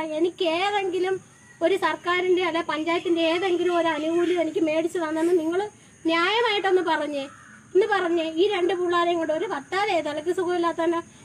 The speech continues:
വർഷങ്ങളായിട്ട് അഭയകേന്ദ്രത്തിൽ കിടക്കുന്നതാ, ഒരു പെൻഷൻ ഉണ്ടായിട്ട് നിങ്ങൾ മേടിച്ചു തന്നോ?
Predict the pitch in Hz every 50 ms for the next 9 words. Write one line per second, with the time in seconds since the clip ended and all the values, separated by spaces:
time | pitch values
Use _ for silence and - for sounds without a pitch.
0 | - - 294 277 285 - - 359 349 370 381 381 370 381 339 339 311 311 320 330
1 | 339 330 349 339 339 339 330 349 330 311 302 311 311 302 302 294 277 247 247 -
2 | - - - - - 302 302 330 339 330 311 302 359 339 415 403 392 381 349 359
3 | 349 359 359 339 349 349 339 339 320 311 330 311 320 - 311 277 262 254 226 185